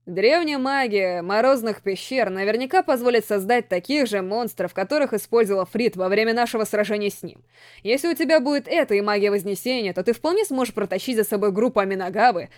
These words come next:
даже сама по себе. С этими двумя древними магиями ты, возможно, даже окажешься достаточно сильной, чтобы покорить все остальные лабиринты, если захочешь.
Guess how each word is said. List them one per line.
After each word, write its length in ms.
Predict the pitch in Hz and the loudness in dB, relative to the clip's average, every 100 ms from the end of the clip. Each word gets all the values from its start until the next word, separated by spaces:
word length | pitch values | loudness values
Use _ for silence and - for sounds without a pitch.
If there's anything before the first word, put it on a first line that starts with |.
| _ | _
даже 380 | 240 330 339 254 | 0 2 2 2
сама 340 | 202 196 214 | -2 0 0
по 100 | 196 | -2
себе. 420 | 180 165 139 - _ - _ | -4 -8 -10 -16 _ -20 _
С 80 | - | 0
этими 280 | 440 349 302 | 2 2 0
двумя 260 | 262 277 | 0 0
древними 340 | 254 254 233 214 | 4 4 2 0
магиями 480 | 202 247 202 175 | 0 0 -2 -4
ты, 160 | 175 208 | -2 0
возможно, 400 | 240 247 277 269 | 0 0 -2 0
даже 280 | 254 254 240 | 2 4 4
окажешься 360 | 233 247 220 | 4 2 2
достаточно 540 | 220 226 262 233 208 185 | 0 0 0 -2 -4 -6
сильной, 440 | - 277 190 - _ - | -2 -2 -2 -10 _ -20
чтобы 260 | - - 190 | -6 -2 -2
покорить 380 | 208 240 277 269 | 2 2 2 2
все 100 | 262 | 0
остальные 380 | - 240 240 | 2 0 2
лабиринты, 600 | 247 247 294 196 117 - - _ - | 2 2 2 -4 -8 -16 -16 _ -2
если 240 | 208 202 | -2 0
захочешь. 680 | 196 240 247 175 - - | 2 4 4 0 -4 -14